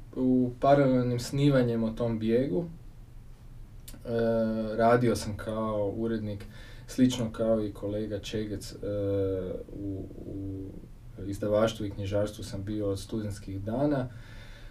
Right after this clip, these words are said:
e, radio svakakve poslove od knjižara pa do urednika. Imao sam tu sreću da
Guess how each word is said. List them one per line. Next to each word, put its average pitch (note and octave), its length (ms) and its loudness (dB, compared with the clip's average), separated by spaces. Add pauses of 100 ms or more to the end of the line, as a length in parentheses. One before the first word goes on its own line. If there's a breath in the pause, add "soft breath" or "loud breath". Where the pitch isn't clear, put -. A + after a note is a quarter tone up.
(200 loud breath)
e, - 20 0 (240)
radio G2+ 580 2 (380)
svakakve A2+ 500 4
poslove G2+ 540 0
od G2+ 300 0 (180)
knjižara G#2+ 920 2 (400)
pa A#2 140 6
do A2 140 0
urednika. C3+ 840 2 (520 loud breath)
Imao B2+ 240 4
sam A#2 180 -2
tu B2 120 -2
sreću A#2+ 500 0
da G#2 380 0